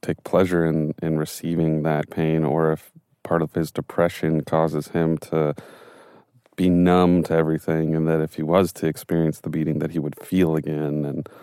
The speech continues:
all those deep reasons that someone might want that to happen to them. But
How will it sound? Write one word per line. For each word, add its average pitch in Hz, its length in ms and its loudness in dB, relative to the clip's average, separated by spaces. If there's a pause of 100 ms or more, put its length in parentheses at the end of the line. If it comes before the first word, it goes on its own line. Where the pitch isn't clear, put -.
(160)
all 92 160 4
those 82 240 2
deep - 360 -2
reasons 80 420 0
that 76 180 -4 (180)
someone 80 340 -2
might 80 220 -2 (1000)
want 82 280 0
that 76 200 -6
to 80 60 -10
happen 85 360 -4
to - 120 -10
them. 147 260 -2
But 85 240 0